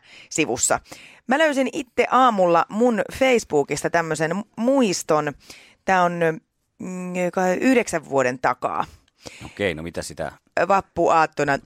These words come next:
Speaker 1: Miltähän tuntuu herätä sitten joskus tulevaisuudessa, kun herätyskellona ei toimi riitelevät lapset?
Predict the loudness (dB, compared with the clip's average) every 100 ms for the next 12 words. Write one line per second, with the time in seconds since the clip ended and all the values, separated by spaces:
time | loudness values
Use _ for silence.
0 | -4 2 2 4 0 2 0 2 2 4
1 | 2 0 -2 -4 -4 0 0 -2 -6 -2
2 | 0 2 0 0 0 -2 0 0 0 0
3 | -2 -4 0 0 2 2 0 0 0 0
4 | -2 -2 0 0 0 0 0 0 0 -6
5 | -12